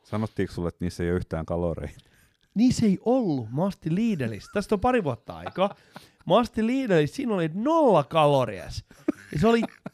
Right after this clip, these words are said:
Speaker 2: täydellisesti näytti niiltä Bloombergin suukoilta, ja
Speaker 1: Mm.
Speaker 2: mä maistoin. Siis mä, no ei se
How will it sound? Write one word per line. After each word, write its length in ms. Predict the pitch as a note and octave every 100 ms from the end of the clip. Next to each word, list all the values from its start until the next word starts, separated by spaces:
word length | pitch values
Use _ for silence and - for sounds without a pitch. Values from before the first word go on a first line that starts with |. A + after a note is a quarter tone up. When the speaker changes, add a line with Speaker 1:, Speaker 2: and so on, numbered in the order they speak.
| _
Speaker 2:
täydellisesti 1040 | - D4+ F#4 D4+ G#3 F3+ D3+ C3 C3 - C3+
näytti 460 | C#3 C#3+ C#3 -
niiltä 220 | C3 A#2+ -
Bloombergin 640 | F#3+ F3+ D3 A#2+ G#2+ G2 - - -
suukoilta, 640 | - G#3+ A#3 - G#3 G3+ _ _
ja 160 | C#3+ -
Speaker 1:
Mm. 160 | B2 A#2
Speaker 2:
mä 100 | D3+
maistoin. 600 | G2 G2 A#2 - A3+ A#3 - _ _ _ _ _ _ _
Siis 140 | -
mä, 120 | F#3+
no 120 | E3 D#3
ei 100 |
se 60 | C#3+